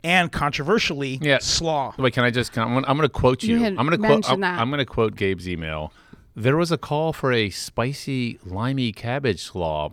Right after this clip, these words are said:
Speaker 2: which I vehemently disagreed with."
Speaker 1: <laughs> I mean,
Speaker 2: But,
Speaker 1: it's, I'm a
Speaker 2: but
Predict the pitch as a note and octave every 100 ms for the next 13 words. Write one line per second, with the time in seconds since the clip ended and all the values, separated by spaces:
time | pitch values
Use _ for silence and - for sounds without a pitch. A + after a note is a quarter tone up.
0 | - G2 F#2+ A2 A#2 G2 C#3 G#3+ B3 F#3
1 | C#3+ A#2 B2 A#2+ G2+ A#2+ - A2 D3 C#3+
2 | G#2 F#2 - - G#2+ G#3 A3+ E3+ - -
3 | F3 - F#3+ E3+